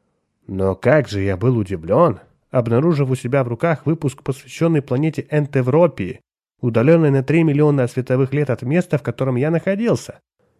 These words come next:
Нужный выпуск остался дома. Проклятая рассеянность!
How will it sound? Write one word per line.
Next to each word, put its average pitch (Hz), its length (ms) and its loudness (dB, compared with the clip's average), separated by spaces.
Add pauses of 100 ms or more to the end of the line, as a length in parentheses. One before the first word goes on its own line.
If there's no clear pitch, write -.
(200)
Нужный 185 420 6
выпуск 247 400 0
остался 311 420 0
дома. 269 520 2 (600)
Проклятая 147 760 2
рассеянность! 104 840 -2